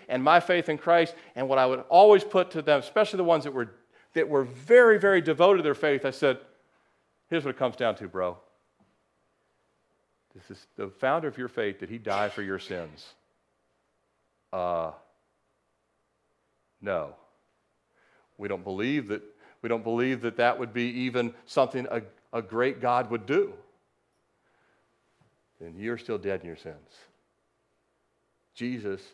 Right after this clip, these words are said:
is the only one that actually came in purity, but also was willing to lay down his life. The very people that were defaming him,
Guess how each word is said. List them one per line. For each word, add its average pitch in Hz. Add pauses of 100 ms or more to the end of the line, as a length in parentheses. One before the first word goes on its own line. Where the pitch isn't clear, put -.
(340)
is 98
the 90
only 135
one 101 (480)
that 101
actually - (160)
came 139
in 113
purity, 120
but - (280)
also 98 (1040)
was 87
willing 107
to 92
lay 98
down 95
his 87
life. 90 (520)
The 147
very 160
people 165
that 139
were 135
defaming 131
him, 92